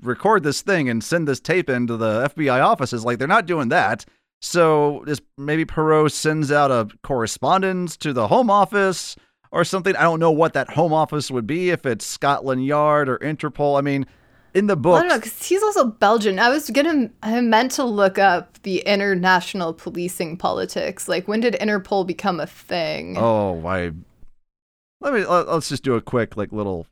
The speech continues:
Speaker 1: Wikipedia type, like, let's see. If I go to Wikipedia and I type in Interpol, and I don't mean to ban, uh, th-, there, Interpol. Interpol International Police, blah, blah, blah, blah. First est-, formed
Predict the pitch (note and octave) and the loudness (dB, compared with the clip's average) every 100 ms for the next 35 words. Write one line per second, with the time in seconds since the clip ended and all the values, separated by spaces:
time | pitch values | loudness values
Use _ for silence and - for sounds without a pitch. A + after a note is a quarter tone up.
0 | _ G#2+ F#2+ - A2 G#2 G2 F#2 - G2+ | _ -12 -12 -10 -8 -4 -4 -4 -4 -4
1 | - F#2 E2 G2+ - D2+ D2+ F#2 G2 C#3 | -6 -12 -8 -10 -10 -12 -10 -8 -2 0
2 | C3+ G2 A#2+ A#2 - G2 G2 G2 G#2+ F#2+ | 0 -4 -8 -8 -6 -4 -4 -4 -6 -6
3 | G2+ - A#2 A#2 - A2+ A2 - _ _ | -8 -8 -8 -6 -4 -4 -4 -8 _ _
4 | _ _ _ - A#2+ F#2 F#2 C3 _ _ | _ _ _ -6 -4 -2 -4 -8 _ _
5 | _ _ _ _ _ _ _ _ _ F2+ | _ _ _ _ _ _ _ _ _ -10
6 | F#2 G2+ A#2 B2 G#2+ A2 G2 G#2 A#2+ - | -6 -4 -4 -4 -2 -2 -2 -4 -6 -12
7 | - E2+ C#2+ G2 E2+ - - D3 C#3 - | -14 -12 -10 -8 -8 -8 -4 -4 -2 -4
8 | E2+ A2 - _ _ _ _ - G#3 G3 | -4 -6 -8 _ _ _ _ -6 -4 -2
9 | F#3+ F3 E3+ D#3+ D#3 - C3 A#2+ A#2+ B2 | -2 -2 -2 -2 -2 -6 -8 -6 -4 -4
10 | A#2 G#2+ G#2 G2+ G2 G2 C3+ C#3 C#3 C3+ | -4 -4 -4 -4 -6 -4 0 2 2 0
11 | - F#3 F#3 - - - G3+ B3+ A3 | -2 -6 -6 -10 -14 -4 -2 0 -4